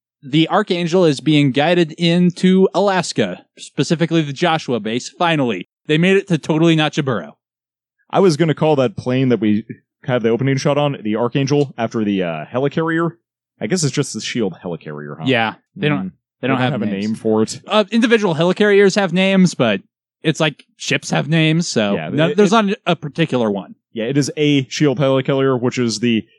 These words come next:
Speaker 2: U shield shield. <laughs>
Speaker 1: The Valkyrie or whatever.
Speaker 2: Okay.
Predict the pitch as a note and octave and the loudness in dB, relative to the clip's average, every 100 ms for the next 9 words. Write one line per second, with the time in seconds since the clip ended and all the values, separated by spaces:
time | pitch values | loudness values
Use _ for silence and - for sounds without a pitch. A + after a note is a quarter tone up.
0 | _ _ _ A2 A2+ C3+ C3 B2+ - - | _ _ _ -6 0 2 2 0 -6 -2
1 | C#3 C3 A2+ - C3+ C3 A2+ - - D3+ | 0 0 -2 -2 2 2 0 -6 -2 -2
2 | D#3 D3+ C#3+ C#3 C3+ C3 C3 B2+ B2+ D3+ | 0 0 0 0 2 4 2 0 -2 -6
3 | _ - A2 F2+ | _ -16 -12 -12